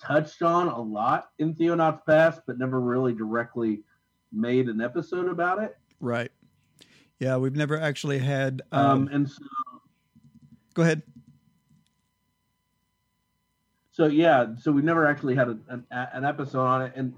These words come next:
Speaker 1: it's something that we're both interested in because, because of our love of pop culture and our love of music and movies and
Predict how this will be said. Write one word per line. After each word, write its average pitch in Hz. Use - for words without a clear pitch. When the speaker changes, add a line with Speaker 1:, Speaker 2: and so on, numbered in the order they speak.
Speaker 1:
it's 143
something 190
that 139
we're 127
both 151
interested 127
in 120
because, 117
because 214
of 185
our 156
love 151
of 131
pop 156
culture 170
and 135
our 135
love 143
of 110
music 160
and 123
movies 147
and 117